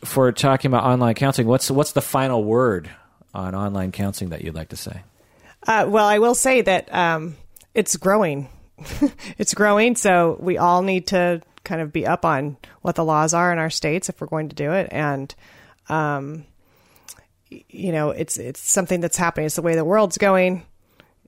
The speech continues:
Speaker 2: and I'm really happy that it's going well.
Speaker 1: Yeah. Yeah. It's probably
Speaker 2: And that more people are getting help.
Speaker 1: Right, right. More people are getting help. They're,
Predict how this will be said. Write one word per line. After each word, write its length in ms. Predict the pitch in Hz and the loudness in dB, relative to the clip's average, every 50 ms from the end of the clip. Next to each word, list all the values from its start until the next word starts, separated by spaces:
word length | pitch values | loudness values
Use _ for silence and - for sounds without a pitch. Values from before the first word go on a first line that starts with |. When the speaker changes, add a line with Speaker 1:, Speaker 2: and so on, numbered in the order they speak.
| _ - | _ -10
Speaker 2:
and 500 | 175 165 156 151 151 151 147 147 147 - - - - | -6 -4 -4 -2 -2 -4 -4 -6 -8 -10 -14 -16 -12
I'm 360 | - 170 175 180 175 185 190 - _ _ _ _ _ _ _ _ _ - | -6 -6 -4 -4 -4 -8 -10 -14 _ _ _ _ _ _ _ _ _ -6
really 200 | 170 147 139 160 | -6 -4 -4 -4
happy 260 | 151 135 147 - 139 127 | -4 -6 -6 -6 -8 -8
that 140 | - 131 147 | -6 -8 -8
it's 320 | - - - - - - - - - - - - _ _ _ _ _ - | -8 -8 -10 -10 -10 -10 -14 -20 -20 -20 -20 -20 _ _ _ _ _ -14
going 260 | - 151 147 143 135 | -10 -8 -8 -6 -6
well. 260 | 135 147 151 - 151 151 _ _ - | -6 -6 -8 -8 -8 -12 _ _ -2
Speaker 1:
Yeah. 300 | - 104 95 90 87 92 - _ _ _ _ _ - | 0 0 2 0 -2 -6 -12 _ _ _ _ _ 0
Yeah. 260 | 123 120 120 98 78 - _ _ _ _ _ _ - - - - - _ _ _ _ - | 2 2 4 2 0 -4 _ _ _ _ _ _ -20 -20 -20 -20 -20 _ _ _ _ -6
It's 260 | - 101 - - - | -6 -4 -4 -4 -6
probably 920 | - - - 120 113 113 113 104 92 101 98 98 98 101 95 95 92 92 87 85 - - - | -4 0 2 4 4 6 4 4 4 4 4 4 4 2 2 0 -2 -4 -6 -14 -20 -18 -10
Speaker 2:
And 120 | - 175 165 | -8 -6 -6
that 60 | - | -6
more 140 | 160 165 170 | -6 -6 -6
people 240 | - 190 202 - 180 | -4 -4 -4 -2 -2
are 60 | 175 | -2
getting 260 | 165 165 147 139 139 | -2 -2 -4 -4 -4
help. 320 | 156 156 170 - - _ - _ _ - | -6 -6 -6 -8 -8 _ -20 _ _ -2
Speaker 1:
Right, 280 | 113 101 95 85 - _ _ - | 0 0 0 0 -4 _ _ -4
right. 300 | - 113 113 95 76 - - - | -2 0 0 0 -2 -8 -10 -2
More 160 | 101 107 107 | 0 0 2
people 260 | 117 110 - - 107 | 2 0 0 0 0
are 40 | 95 | 0
getting 240 | 104 104 98 98 98 | 0 0 0 -2 -2
help. 380 | 104 107 104 104 98 - - - - _ _ _ _ _ _ _ _ _ _ _ _ - | -2 0 0 0 -2 -4 -8 -20 -20 _ _ _ _ _ _ _ _ _ _ _ _ -10
They're, 440 | 110 101 95 95 95 95 95 92 | -6 -4 -2 -2 -2 -2 -2 -4